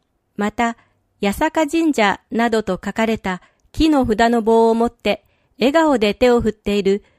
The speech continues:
二人の若い女性たちなどが写っています。写真の左下に小玉夏祭りとローマ字で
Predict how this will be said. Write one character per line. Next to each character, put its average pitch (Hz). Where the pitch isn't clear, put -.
二 262
人 277
の 226
若 196
い 294
女 226
性 262
た 226
ち 214
な 240
ど 233
が 254
写 196
っ -
て 202
い 185
ま 185
す。 -
写 220
真 302
の 285
左 269
下 247
に 254
小 285
玉 277
夏 190
祭 226
り -
と 226
ロ 226
ー -
マ 302
字 220
で 196